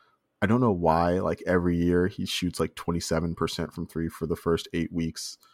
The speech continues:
Um, I don't know if that's, like, a, nothing seems, like, off with his mechanics or anything. It just seems like it takes him a while to warm up.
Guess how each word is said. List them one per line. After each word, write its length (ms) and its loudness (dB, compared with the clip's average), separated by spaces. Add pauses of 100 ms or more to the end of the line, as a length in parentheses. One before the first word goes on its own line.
(300)
Um, 440 -8 (120)
I 60 2
don't 120 2
know 100 2
if 80 -4
that's, 200 -2
like, 160 -2
a, 280 -4 (680)
nothing 380 4
seems, 260 2
like, 140 2 (100)
off 240 6
with 100 0
his 160 -2
mechanics 680 -2
or 160 4
anything. 580 -2
It 160 -4 (180)
just 300 -2
seems 220 -2
like 100 0
it 140 -6
takes 240 -2
him 60 -4
a 60 -2
while 200 0
to 80 -4
warm 320 -2
up. 160 -4